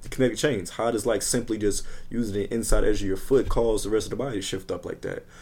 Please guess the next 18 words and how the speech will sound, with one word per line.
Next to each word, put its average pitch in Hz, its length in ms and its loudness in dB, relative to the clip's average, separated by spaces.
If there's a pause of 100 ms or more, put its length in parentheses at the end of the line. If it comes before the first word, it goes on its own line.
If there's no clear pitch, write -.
(320)
Then - 140 -4
I 113 60 0
started 107 240 4
to - 40 0
focus 110 300 2
on 110 120 -2
thoracic 101 360 0
rotation, 107 480 0
like, 98 140 -6
how 120 420 2 (340)
improving 110 460 0
thoracic 110 320 2
mobility 107 320 0
and 104 60 -2
stability 107 460 0
can 101 140 -2
actually, 104 320 -2
like, - 180 -6